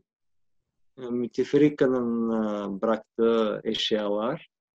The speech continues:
ve mallar, e, kızının, Ayşe isminde kızının eline geçti. Tabii ki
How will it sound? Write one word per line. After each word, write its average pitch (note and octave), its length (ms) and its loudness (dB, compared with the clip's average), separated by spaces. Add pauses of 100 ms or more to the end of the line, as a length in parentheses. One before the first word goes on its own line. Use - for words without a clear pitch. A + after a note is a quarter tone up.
(200)
ve G#2 640 -2
mallar, A2 640 -2 (800)
e, B2+ 60 2 (760)
kızının, C#3 720 4 (460)
Ayşe B2 600 2
isminde A2+ 560 -4
kızının A#2 480 0
eline B2 320 2
geçti. A#2 600 -2 (220)
Tabii B2 260 2
ki C3 460 2